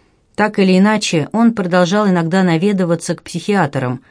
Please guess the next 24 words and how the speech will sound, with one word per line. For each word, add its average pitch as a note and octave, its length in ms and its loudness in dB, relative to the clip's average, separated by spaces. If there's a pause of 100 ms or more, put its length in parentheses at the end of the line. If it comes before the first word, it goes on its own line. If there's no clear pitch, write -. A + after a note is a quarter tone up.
(160)
которые E3+ 540 2
расточали E3+ 680 0
елейные E3+ 600 2
улыбки, E3 600 -2 (360)
выражали G3 480 2
бесконечное F3+ 760 0
сочувствие F3 760 -2 (280)
и F#3+ 80 -4
делали G#3+ 420 2
из F3 180 0
мухи G3+ 280 0
слона, F3+ 540 0 (260)
выпытывая F3 640 0
самые G3 460 2
безобидные E3 640 0
подробности D#3+ 720 -2
его D#3 200 -2
снов. C#3+ 480 -6 (960)
Наконец, G#3 480 0
перед F#3+ 260 0
ним A3 140 2
всплыла F#3+ 400 0
фигура F3+ 420 0
отца. C3 420 -6